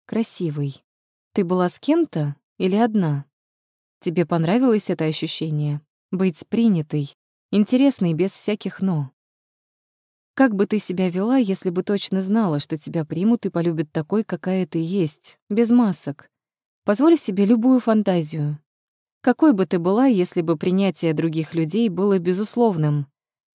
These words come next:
Обрати внимание на то, что в твоих фантазиях скрываются твои настоящие, нераскрытые внутренние ресурсы. Комментарий психолога. Почему женщины носят маски?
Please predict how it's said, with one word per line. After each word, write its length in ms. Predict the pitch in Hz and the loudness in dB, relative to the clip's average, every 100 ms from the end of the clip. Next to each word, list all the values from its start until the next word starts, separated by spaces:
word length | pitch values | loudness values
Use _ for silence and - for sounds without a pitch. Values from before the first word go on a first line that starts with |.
| - | -6
Обрати 340 | 170 214 - | -2 0 4
внимание 540 | 277 240 226 214 175 165 | 6 6 6 4 4 2
на 180 | 156 | 0
то, 300 | 151 240 269 254 _ _ _ - | 0 0 0 0 _ _ _ -20
что 220 | - 165 | -4 -4
в 40 | |
твоих 360 | 160 165 165 - | 0 0 0 0
фантазиях 600 | 165 156 190 180 170 156 | -2 0 -2 2 0 0
скрываются 640 | - - 175 185 175 165 175 | -6 -4 0 2 0 -2 -2
твои 260 | 170 175 | 0 2
настоящие, 1040 | 175 175 - 170 175 202 - - 151 147 147 _ _ | 0 -2 -4 -2 -2 -2 -4 -8 -6 -6 -8 _ _
нераскрытые 720 | 175 170 160 - 226 - 233 | 0 2 0 0 -2 2 2
внутренние 560 | 165 151 151 160 160 156 | 4 0 0 0 2 0
ресурсы. 720 | 156 - 147 - - 147 131 _ _ _ _ _ _ _ _ _ _ _ _ _ _ _ _ _ _ | -2 -4 -8 -8 -12 -12 -14 _ _ _ _ _ _ _ _ _ _ _ _ _ _ _ _ _ _
Комментарий 560 | - 202 202 240 247 226 | 2 4 4 4 4 2
психолога. 800 | - 233 - 208 156 151 147 135 _ _ _ _ _ _ | 0 -4 0 2 2 0 -2 -4 _ _ _ _ _ _
Почему 380 | - 175 175 160 | -6 -4 0 0
женщины 540 | 151 156 190 - 208 196 | 2 0 0 0 2 2
носят 360 | 151 147 160 | 0 -4 -6
маски? 580 | 165 156 147 - 160 127 | -4 -2 -4 -6 -10 -10